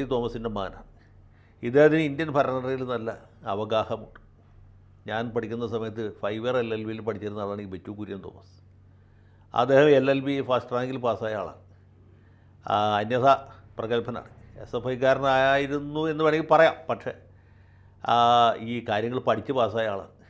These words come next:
അല്ലാണ്ട് ലക്ഷ്മി നായരുടെ കോളേജിൽ അരിയാട്ടിയോ ഉഴുന്നാട്ടിയോ എൽ എൽ ബിക്കാരനായ ആളല്ല. സിവിലും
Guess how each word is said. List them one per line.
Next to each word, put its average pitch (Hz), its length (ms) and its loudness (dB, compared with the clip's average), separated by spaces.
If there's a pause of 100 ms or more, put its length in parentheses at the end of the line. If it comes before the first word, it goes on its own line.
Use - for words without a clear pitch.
(300)
അല്ലാണ്ട് 113 280 -2 (240)
ലക്ഷ്മി 117 320 -6
നായരുടെ 123 340 0
കോളേജിൽ 113 320 0 (520)
അരിയാട്ടിയോ 117 540 -2
ഉഴുന്നാട്ടിയോ 107 460 -6 (560)
എൽ 107 140 -4
എൽ 113 120 -6
ബിക്കാരനായ 110 460 -4
ആളല്ല. 92 200 -8 (1040)
സിവിലും 135 340 2